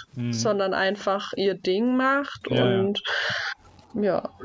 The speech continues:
Speaker 1: Ja, und ich finde, sie kann eigentlich gut modeln. Also was ich so jetzt in der Sendung, ich hab die jetzt tatsächlich noch nicht alle auf Instagram geguckt, ähm,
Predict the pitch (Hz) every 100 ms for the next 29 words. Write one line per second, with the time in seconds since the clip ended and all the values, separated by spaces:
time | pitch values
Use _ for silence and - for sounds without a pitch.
0 | - - - - - - - - - -
1 | - 127 123 123 123 139 127 123 131 127
2 | 120 113 - 113 123 117 104 101 - _
3 | _ _ _ _ - 120 110 120 123 110
4 | 127 123 127 120 113 131 127 131 127 127
5 | 123 117 - 113 139 131 120 135 143 120
6 | 117 131 160 127 107 104 104 131 131 -
7 | - - - - - - - - 117 110
8 | 104 101 101 101 98 101